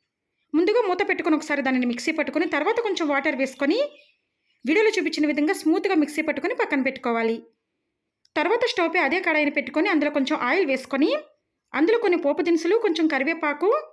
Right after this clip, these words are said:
కొన్ని ఎండుమిర్చిని కూడా వేసుకొని పోపును బాగా ఫ్రై చేసుకున్న తర్వాత స్టవ్ ఆఫ్ చేసుకోవాలి. తర్వాత అందులోకి ముందుగా మిక్సీ పట్టుకున్న చట్నీ మిశ్రమాన్ని వేసుకొని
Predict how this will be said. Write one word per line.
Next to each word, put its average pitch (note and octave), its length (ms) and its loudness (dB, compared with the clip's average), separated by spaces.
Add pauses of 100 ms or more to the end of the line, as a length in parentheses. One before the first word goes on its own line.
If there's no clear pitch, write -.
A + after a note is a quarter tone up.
(640)
కొన్ని D#4+ 240 6
ఎండుమిర్చిని G#4 440 0
కూడా E4 180 0
వేసుకొని C#4+ 380 0 (840)
పోపును G#4+ 360 0
బాగా E4 220 0
ఫ్రై D4+ 180 0
చేసుకున్న D#4+ 380 0
తర్వాత C4 380 0 (100)
స్టవ్ C#4 240 0
ఆఫ్ B3+ 120 -12
చేసుకోవాలి. A3+ 540 -2 (840)
తర్వాత A#4 300 2
అందులోకి F4+ 300 0 (100)
ముందుగా E4+ 300 2
మిక్సీ F4+ 280 -4
పట్టుకున్న D#4+ 320 0 (1200)
చట్నీ E4 300 0
మిశ్రమాన్ని D4+ 480 2
వేసుకొని D4+ 400 0